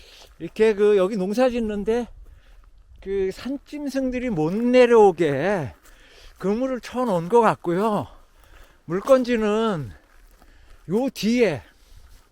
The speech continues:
지금 보시는, 어, 요쪽도 포함이 됩니다. 여기, 그래서 이렇게 그 그물을 쳐놨기 때문에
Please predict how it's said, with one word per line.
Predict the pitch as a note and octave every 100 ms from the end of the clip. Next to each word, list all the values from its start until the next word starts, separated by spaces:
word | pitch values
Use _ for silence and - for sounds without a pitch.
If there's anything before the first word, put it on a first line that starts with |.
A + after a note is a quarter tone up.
| _ _ _ _ - _ _ -
지금 | F#3 G3+
보시는, | F#3+ - A3 G#3 G3 A#3 C#4+ - - - - - - - - - - - - -
어, | C3+ C#3+
요쪽도 | D3 - D4 - C#4 A#3+ A3 E3 - - -
포함이 | B3+ C#4 C4
됩니다. | E3+ F3 F3 D3 B2 - - _ - - _ - - _ _ -
여기, | D3+ D#3+ F3 F3+ B3
그래서 | B3 G3 F#3 G#3 D#3 - _ _ _ _ - - - - - _ -
이렇게 | F3+ G#3 G3+
그 | G#3
그물을 | - A3 B3+
쳐놨기 | A3 A#3+ B3 A3+
때문에 | A3+ G3+ G3+ A3 G#3+ D3